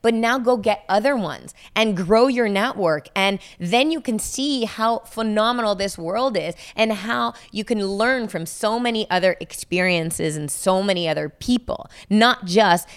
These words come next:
this little world that is your city or that is Toronto or that is an hour away flight.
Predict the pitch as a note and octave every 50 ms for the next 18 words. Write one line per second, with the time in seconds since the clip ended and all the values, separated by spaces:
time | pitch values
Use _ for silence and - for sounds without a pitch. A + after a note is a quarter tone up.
0 | - - F#3+ G3 - - F#3+ F#3+ F3+ F3+ F3 D#3+ F#3 G#3+ G#3+ F#3 E3 E3 E3 D#3
1 | D#3+ E3+ D#3+ D#3+ - - F3 E3+ E3 D#3+ D3+ D3+ - _ - F3+ F3+ F3+ F#3 -
2 | - - - G#3 F#3+ E3 E3 D#3 - - E3+ D#3 D3+ C#3 C#3+ D#3 D#3+ D3 D#3 D3+
3 | C#3 _ - - - F#3 E3+ F3+ F#3+ F#3 E3+ D#3 D3+ D3 - - E3+ E3+ D#3 D#3+
4 | D3+ D#3 D#3+ D#3+ D3+ D#3+ - F#3 F3 E3 - F3 F3 F3 F3+ E3+ D#3+ D#3+ D#3+ D#3+
5 | D3+ D#3 D3+ - - F3+ G3 G#3+ G3 D3+ B2